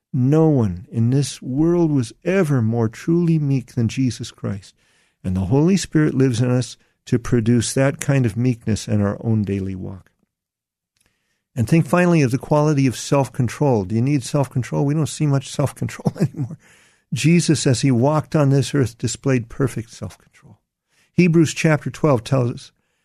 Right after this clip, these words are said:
in verse two that he displayed self-control in that he, for the joy that was set before him,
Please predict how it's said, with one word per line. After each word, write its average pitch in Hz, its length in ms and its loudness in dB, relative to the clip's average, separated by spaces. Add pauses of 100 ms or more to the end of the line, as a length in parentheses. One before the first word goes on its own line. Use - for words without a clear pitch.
(180)
in 117 140 2
verse 135 240 2
two 151 260 2
that 120 160 2
he 151 120 0
displayed 135 500 0
self-control 139 760 0
in 131 220 0
that 123 140 0
he, 170 360 2
for 143 200 0
the 123 140 0
joy 139 420 2
that 196 160 2
was 180 160 2
set 185 320 0
before 160 400 2
him, 120 320 0